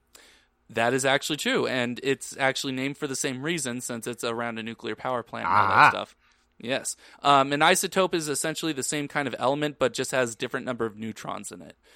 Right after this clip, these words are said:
Speaker 1: So
Speaker 2: Okay.
Speaker 1: it's the number of protons that kinda dictate what element you're looking at. Um, but it can have different forms of nu-, uh,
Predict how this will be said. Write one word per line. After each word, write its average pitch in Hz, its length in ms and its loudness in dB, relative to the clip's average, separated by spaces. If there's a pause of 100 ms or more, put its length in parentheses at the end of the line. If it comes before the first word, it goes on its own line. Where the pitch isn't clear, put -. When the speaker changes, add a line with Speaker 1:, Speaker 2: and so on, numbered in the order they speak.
(180)
Speaker 1:
So 127 400 6
Speaker 2:
Okay. 139 100 2
Speaker 1:
it's - 140 -2
the 147 80 -6
number 147 260 2
of 127 140 0
protons 160 520 0
that 127 180 -4
kinda 127 220 -2
dictate 123 400 -4
what 117 220 0
element 117 460 -4
you're 110 180 -8
looking 110 460 -10
at. 98 400 -16 (420)
Um, 110 420 2 (120)
but 123 300 4 (100)
it 135 120 0
can 135 140 -6
have 120 260 -4
different 117 340 -4
forms 110 360 -8
of 101 280 -8
nu-, 120 300 -10
uh, 104 240 -8